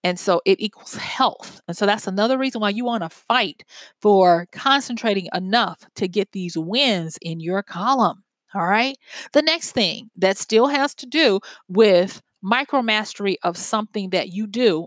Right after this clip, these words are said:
or make, and also, uh, with turning small components of a goal into habits, is to reframe the goals and how you view them.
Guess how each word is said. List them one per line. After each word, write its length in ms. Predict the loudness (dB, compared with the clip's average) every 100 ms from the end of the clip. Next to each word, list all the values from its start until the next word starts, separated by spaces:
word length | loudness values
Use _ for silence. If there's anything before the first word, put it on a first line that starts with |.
| -4
or 120 | -2
make, 600 | 2 0 0 -6 -20 -20 _ _ _ _ -20 -20 -8 -4
and 120 | -2 2
also, 640 | 2 2 0 0 0 -4 _ -20 _
uh, 380 | 2 4 4 0 -4
with 520 | 2 2 2 -2 -12 _ -8
turning 640 | -2 -2 -2 -2 -4 -8 _ -8
small 480 | -2 2 4 4
components 640 | 0 -4 0 0 2 0 -2
of 100 | -4
a 80 |
goal 540 | 0 4 4 4 2 -2 -2
into 320 | 0 0 -6
habits, 580 | -4 -2 -2 -4 -4 -6 -10 _ -2
is 100 | 0
to 180 | 0 0
reframe 920 | 4 2 2 -4 0 0 0 -2 -2
the 100 | 0
goals 680 | 4 4 4 2 -2 -8 -12 _ _ _ _ -2
and 160 | -2
how 240 | 2 2 2
you 260 | 2 0 2
view 240 | 2 2
them. 180 | 0